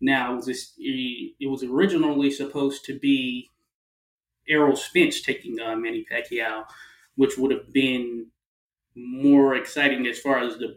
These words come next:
build-up. And we got a ton of the build-up, actually, up until about two weeks. But Pacquiao, or rather Errol Spence, ended up having s-, a torn retina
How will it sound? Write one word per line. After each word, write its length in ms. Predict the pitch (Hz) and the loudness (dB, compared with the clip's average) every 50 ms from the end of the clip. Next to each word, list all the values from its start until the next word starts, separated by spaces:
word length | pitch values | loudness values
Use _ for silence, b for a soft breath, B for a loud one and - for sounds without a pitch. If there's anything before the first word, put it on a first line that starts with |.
| 117 | 0
build-up. 600 | - 156 170 160 147 139 139 131 123 120 120 120 - | 4 4 6 6 4 2 2 0 -4 -4 -6 -8 -8
And 300 | - 131 131 120 120 127 | -6 -6 -4 -4 -2 -4
we 80 | 131 - | -4 0
got 200 | 135 135 143 135 | 2 2 2 2
a 80 | 123 | 0
ton 340 | - - - 151 151 151 139 | -6 -4 -4 -2 0 0 0
of 100 | - - | -2 -2
the 60 | 127 | -8
build-up, 420 | 120 127 120 120 117 120 117 117 - | -8 -8 -8 -8 -8 -10 -12 -6 -2
actually, 760 | 135 139 135 135 - - 127 117 120 117 117 117 117 110 - _ _ - | 0 0 0 -2 -6 -12 -12 -10 -10 -8 -8 -8 -8 -10 -12 _ _ -12
up 140 | 131 127 - | -10 -8 -6
until 240 | 123 117 131 127 123 | -6 -4 -4 -6 -6
about 260 | 123 123 120 117 - | -6 -6 -6 -6 -6
two 220 | - - 143 131 | 0 2 4 4
weeks. 280 | 131 139 139 135 - - - | 6 4 4 2 0 -10 -10
But 220 | 113 - - - | -10 -8 -4 0
Pacquiao, 600 | 143 135 127 - 131 131 127 123 123 123 123 - | 0 0 0 0 0 0 0 0 -2 -4 -6 -6
or 360 | 123 120 117 117 113 113 110 - _ B B B B B B - | -8 -8 -6 -6 -6 -8 -10 -12 _ B B B B B B -8
rather 680 | 123 127 131 123 123 123 123 120 120 120 117 113 113 113 113 - - | -2 0 2 2 0 0 -4 -6 -6 -4 -4 -4 -4 -6 -8 -6 -2
Errol 180 | 139 139 127 120 | -2 0 0 -2
Spence, 440 | - - - 156 151 143 143 - - - | -4 -4 0 2 2 2 2 -2 -4 -6
ended 220 | 131 127 120 - | -6 -4 -4 -6
up 180 | 123 123 117 - | -6 -6 -6 -2
having 320 | 135 127 120 120 120 113 117 | -2 -2 -2 -2 -6 -8 -8
s-, 160 | - - - | -8 -8 -8
a 340 | 127 123 120 123 120 120 113 - | -8 -8 -8 -8 -8 -10 -10 -8
torn 360 | - 147 143 139 131 127 127 | -2 2 2 2 2 2 2
retina 460 | 131 139 139 139 135 135 135 135 - | 2 2 2 2 2 0 0 -2 -4